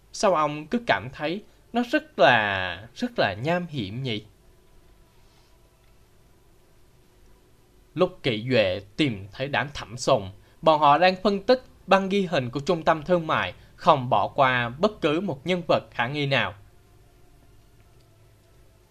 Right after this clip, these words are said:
"Các chú xem mấy cái này làm cái gì?" Kỵ Duệ bước tới,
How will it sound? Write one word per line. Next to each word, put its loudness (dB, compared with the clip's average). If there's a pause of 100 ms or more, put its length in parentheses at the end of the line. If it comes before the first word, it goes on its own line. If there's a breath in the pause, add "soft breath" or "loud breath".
(100)
"Các 2
chú 6
xem 4
mấy 0
cái -2
này 2
làm -2
cái -4
gì?" 2 (380)
Kỵ -2
Duệ 0
bước -6
tới, 2